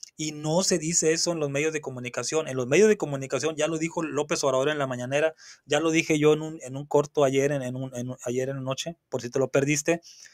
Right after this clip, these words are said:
no se ve en la televisión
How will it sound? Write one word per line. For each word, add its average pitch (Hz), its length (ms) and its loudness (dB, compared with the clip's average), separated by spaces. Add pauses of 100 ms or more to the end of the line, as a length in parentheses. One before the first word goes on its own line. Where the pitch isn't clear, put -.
(680)
no 151 260 4
se 170 200 4
ve 156 100 4
en 170 100 2
la 180 120 4
televisión 143 640 0